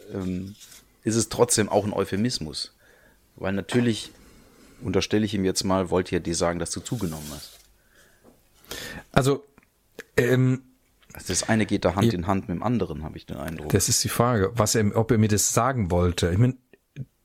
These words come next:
Speaker 2: der ist mein Arzt und, ähm, ich kenn den und der kennt mich. Der hätte mir auch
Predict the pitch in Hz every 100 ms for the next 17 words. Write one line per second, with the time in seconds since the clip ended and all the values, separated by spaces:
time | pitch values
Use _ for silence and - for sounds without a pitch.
0 | _ - 123 113 110 101 98 87 95 131
1 | - - - 120 104 - 104 101 104 104
2 | 104 101 110 - - 113 214 117 127 135
3 | 113 101 - 98 107 127 - 95 107 117
4 | 110 107 104